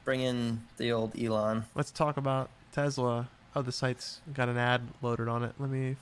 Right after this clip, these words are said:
Speaker 2: fix that. There we go. So, um, moving away from electricity and talking about Tesla.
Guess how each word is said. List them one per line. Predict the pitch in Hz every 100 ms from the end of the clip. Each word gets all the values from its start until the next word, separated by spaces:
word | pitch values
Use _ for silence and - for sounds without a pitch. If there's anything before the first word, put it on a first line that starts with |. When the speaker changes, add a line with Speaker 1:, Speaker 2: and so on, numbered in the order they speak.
| -
Speaker 2:
fix | 151 -
that. | 123 151
There | 175
we | 127
go. | 120 135 - - - - - - -
So, | - - 135 120 147 - - - -
um, | 127 123 120 123 - - - - - - 147
moving | 160 170 160
away | 147 147
from | - 147 127 -
electricity | 135 127 - 143 160 151
and | 120
talking | 131 120 131 127
about | 113 -
Tesla. | - 147 139 101 113